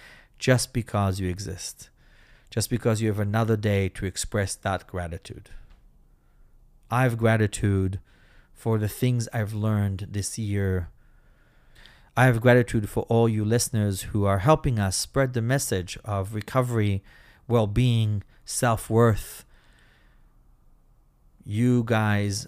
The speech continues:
are teaching me how to make sure that my words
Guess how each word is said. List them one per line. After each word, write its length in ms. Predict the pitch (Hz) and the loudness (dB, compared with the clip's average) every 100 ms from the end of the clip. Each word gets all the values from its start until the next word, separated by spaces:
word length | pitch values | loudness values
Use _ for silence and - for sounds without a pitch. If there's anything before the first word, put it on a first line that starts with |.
| - | -10
are 500 | 98 98 98 95 90 - _ _ - _ - | -6 -4 -2 -4 -6 -10 _ _ -20 _ -4
teaching 520 | 143 135 - 117 110 | -2 -2 -2 -2 -2
me 460 | 123 131 101 90 90 _ - _ _ - - - | 0 0 -2 -4 -10 _ -20 _ _ -20 -20 -6
how 320 | 113 117 110 104 | 0 0 0 -4
to 420 | - 113 104 98 | -6 -2 -2 -2
make 260 | 98 113 - | 0 -2 -2
sure 300 | - 117 110 | -2 0 0
that 120 | 107 | 0
my 220 | 104 101 | 0 0
words 580 | 98 110 117 104 98 - | 2 4 4 4 0 -8